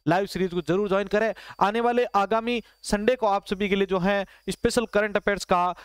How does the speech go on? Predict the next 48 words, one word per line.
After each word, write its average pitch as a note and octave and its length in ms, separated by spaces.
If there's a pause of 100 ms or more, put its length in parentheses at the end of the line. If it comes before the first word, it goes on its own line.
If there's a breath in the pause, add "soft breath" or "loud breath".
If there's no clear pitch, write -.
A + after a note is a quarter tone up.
(200 loud breath)
जो D3+ 60
है E3+ 140
टेस्ट A3 300
आ G3+ 100
रहा G#3+ 120
है, A3 160 (160)
ठीक G3 140
है, A3 180 (260 loud breath)
जिसमें G#3 380 (120)
आप F#3+ 300 (160)
इस G#3 120
साल F#3+ 240
के G3+ 100
जो F3+ 120
इंपॉर्टेंट F#3+ 420
करंट F#3+ 220
अफेयर्स F#3+ 280
को F#3+ 140
जो E3+ 100
है, F3+ 240 (320 loud breath)
अ, C#3 420
शनिवार A3+ 440
रात्रि F#3+ 340
जो F3 120
है F3 100
आप E3 240
सभी F#3 240
के F#3+ 100
लिए F#3 120
एक E3 80
वीडियो G3 260
आयोजन G3+ 260
होगा, G3 200
जिसमें G3 340
आप F#3 160
सभी G3 200
को F#3 100
बताया F3+ 280
जाएगा। G3+ 220
फिर F#3 160
दूसरे G#3 320
दिन G3+ 120
उन्हीं A3+ 220
क्वेश्चंस G3+ 380
में G3 100
से F#3 100
आपके F3 260
लिए F3+ 260